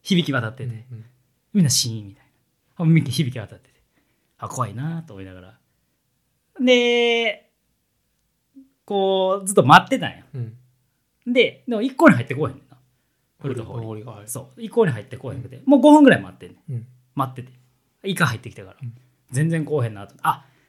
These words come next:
Speaker 1: 中の人が外に出ないと、
Speaker 2: あー。
Speaker 1: もういっぱいやから、
Speaker 2: なるほど。
Speaker 1: 入らんようにしてんのかな。フル結構来ても聞くから、
Speaker 2: はい。
Speaker 1: 頭も回転早いし、あ、そういう風にやってんのかな。じゃあ中の人が出るまでちょっと中で待っとこうかな、思って。
Speaker 2: うん。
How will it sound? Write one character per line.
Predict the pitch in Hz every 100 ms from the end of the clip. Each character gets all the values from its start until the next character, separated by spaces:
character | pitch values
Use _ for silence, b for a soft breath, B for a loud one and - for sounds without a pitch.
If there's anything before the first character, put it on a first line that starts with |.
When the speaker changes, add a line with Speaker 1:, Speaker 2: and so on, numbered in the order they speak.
| _ -
Speaker 1:
中 | 214 247 349
の | 311 185
人 | -
が | 131
外 | 123 185 294
に | 180 131
出 | 208
な | 233 127
い | -
と、 | 233 254 156 170
Speaker 2:
あ | 180
ー。 | 190
Speaker 1:
も | 185
う |
い |
っ |
ぱ | 214 285
い | 302
や | 190
か | 165 175
ら、 | 294 220 135
Speaker 2:
な |
る | 123
ほ | 113
ど。 | -
Speaker 1:
入 | 170 190
ら | 214
ん | 262
よ |
う | 254
に |
し | -
て | 254
ん | 240
の |
か | 220 220
な。 | 226 220
フ | 175 285
ル | -
結 | 247
構 | 160
来 | 123 -
て | 220
も | 170
聞 | 151
く | 165
か | 156
ら、 | 123
Speaker 2:
は | 120
い。 |
Speaker 1:
頭 | 196 175
も | 139
回 | 131 160
転 | 160
早 | 156 156
い | 131
し、 | 127 185 139 160
あ、 |
そ | 156 196
う |
い | 202
う |
風 | 208
に | 175
や |
っ | 202
て | 220
ん |
の | 202
か | 185
な。 | 202 196 b b b -
じ | 226
ゃ |
あ |
中 | 208 233 302
の | 277
人 | 220 233
が | 214
出 | 220
る | 254
ま | 233
で | 202
ち | 226
ょ |
っ | 220
と | 180
中 | 185 208
で | 180
待 | 170
っ | 165
と | 180
こ | 202
う |
か | 180 175
な、 | 190 190 190 190 190 165
思 | 117
っ | 98
て。 | 95 101
Speaker 2:
う | 143
ん。 | 110